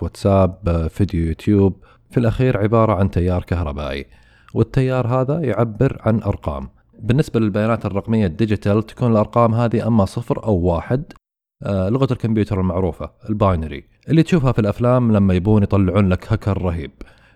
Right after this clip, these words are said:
آه، تشوفه يقرأ شاشة مليانة أصفار وواحدات زي فيلم ماتريكس إذا تذكرونه. هذه الأرقام لما تعبر عنها بالتيار الكهربائي، الواحد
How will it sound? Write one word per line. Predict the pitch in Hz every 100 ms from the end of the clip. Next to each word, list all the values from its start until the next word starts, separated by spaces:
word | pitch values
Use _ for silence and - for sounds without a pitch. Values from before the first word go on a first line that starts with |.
| -
آه، | 95
تشوفه | 87 127 113
يقرأ | 110 107 101
شاشة | - 120 120
مليانة | 104 98 101 98 95
أصفار | - 120 107
وواحدات | 92 85 - 78 69 - - _ -
زي | 139 135
فيلم | - 113 107
ماتريكس | 95 90 - 76 - -
إذا | 87 85 82
تذكرونه. | - - - 78 73 - _ _ - -
هذه | 131 127
الأرقام | 107 - 101 104
لما | 101 95
تعبر | 90 117 117 104
عنها | 104 95
بالتيار | 87 - 131 160 143
الكهربائي، | - 131 123 131 117 147 165 _ _ -
الواحد | 123 170 165 185